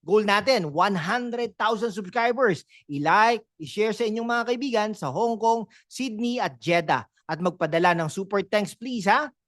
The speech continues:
para suportahan ang aming misyon na magbigay ng katotohanan. I-comment din ang inyong opinion, ha.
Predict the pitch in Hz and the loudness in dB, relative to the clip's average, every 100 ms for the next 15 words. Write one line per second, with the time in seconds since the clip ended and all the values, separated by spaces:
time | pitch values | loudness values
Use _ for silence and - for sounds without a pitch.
0 | - 175 180 160 - 269 - 214 202 220 | -4 -2 -2 -2 2 2 4 0 2 0
1 | 226 165 151 135 139 147 170 165 - 254 | -2 -6 -4 -2 -2 -2 -2 -2 0 0
2 | 285 131 _ _ _ _ _ _ _ _ | 0 -2 _ _ _ _ _ _ _ _
3 | _ _ 202 226 190 185 160 147 233 247 | _ _ 2 2 2 2 2 4 2 -2
4 | 226 214 196 156 139 156 185 127 - _ | -4 -4 -4 -2 0 0 0 -4 -10 _
5 | 165 151 170 170 156 190 170 165 160 185 | -10 0 0 2 2 2 2 -2 -2 -2
6 | 156 170 175 254 220 269 277 151 | -2 0 2 2 4 2 0 -2